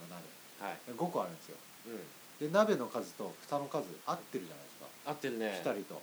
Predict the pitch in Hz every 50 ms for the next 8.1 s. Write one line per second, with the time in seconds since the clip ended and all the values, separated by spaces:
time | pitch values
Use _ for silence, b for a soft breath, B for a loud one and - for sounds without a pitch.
0 | - - 98 92 82 71 - - - - - - - - - - - - - -
1 | - - - 127 - 156 175 196 190 196 202 202 190 156 117 101 - 104 95 98
2 | 127 156 180 196 190 147 147 131 131 156 160 156 139 113 107 101 101 98 101 95
3 | 92 87 85 - 175 175 170 165 143 123 104 - - 101 92 92 90 85 80 98
4 | 110 113 110 - 147 180 175 151 131 110 104 95 90 87 80 - - 110 110 123
5 | 165 185 190 175 - - 180 165 165 156 143 123 104 90 80 - - - - 147
6 | 160 170 175 170 - 170 160 151 151 147 143 135 113 95 87 - 107 117 110 117
7 | 117 - - - - 196 185 131 98 - 95 85 82 87 87 82 78 - 104 98
8 | 85